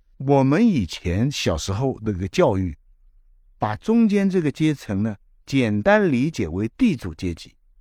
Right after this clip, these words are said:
但其实不是。地主阶级是可变的，你，你是地主啊，你有三十亩地，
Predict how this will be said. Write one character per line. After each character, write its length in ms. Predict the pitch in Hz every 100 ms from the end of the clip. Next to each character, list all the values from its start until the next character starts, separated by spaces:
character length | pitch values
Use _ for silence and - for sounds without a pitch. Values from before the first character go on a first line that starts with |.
| _ - _ _ _ -
但 100 | 139
其 160 | -
实 120 | 180 185
不 160 | 170
是。 220 | 160 175 - _ _ _ _ _ _ - -
地 260 | 294 285
主 220 | 226 156 120
阶 200 | 151 156
级 160 | 139
是 160 | 131 135
可 280 | - - 101
变 400 | - 220 190 95
的， 160 | 69 _ _ _ _ _ _ _ _ _ _ _
你， 400 | - 127 147 135
你 240 | 135 127 120
是 120 | 147
地 160 | 165 175
主 260 | 110 107
啊， 280 | - 104 104
你 300 | 98 110 139
有 360 | 139 92 80 76 _ _ _ _ _ _ _ _ _
三 280 | - 151 147
十 80 |
亩 200 | 135 117
地， 260 | 82 156 -